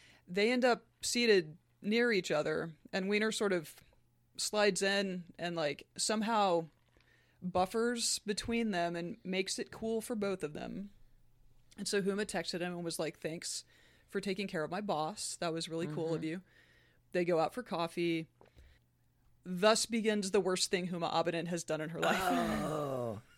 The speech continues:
Speaker 1: <laughs> So, um, anyway, so they were dating during the oh eight race. Weiner campaigned really hard for Clinton 'cause it meant he could be with his <laughs> girlfriend more.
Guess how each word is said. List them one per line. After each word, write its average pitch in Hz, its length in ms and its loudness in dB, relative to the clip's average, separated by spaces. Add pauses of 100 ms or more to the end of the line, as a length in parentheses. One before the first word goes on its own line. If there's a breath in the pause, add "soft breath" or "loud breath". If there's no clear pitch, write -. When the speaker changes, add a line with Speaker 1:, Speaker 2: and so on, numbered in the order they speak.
(160)
Speaker 1:
<laughs> 262 80 4 (840 loud breath)
So, 233 420 8
um, 208 440 6
anyway, 254 340 6
so 240 140 4
they 240 120 10
were 269 120 4
dating 214 500 6
during 208 280 0
the 180 140 2
oh 180 100 2
eight 220 160 0
race. 185 340 0
Weiner 190 280 -2
campaigned 185 460 -2
really 185 220 4
hard 180 300 0
for 220 120 -6
Clinton 240 520 -4
'cause 196 220 0
it - 80 0
meant 180 180 -2
he 196 140 -4
could 190 140 -2
be 175 100 2
with 190 100 2
his 247 120 2
<laughs> - 20 -2
girlfriend 208 580 6
more. 165 340 -2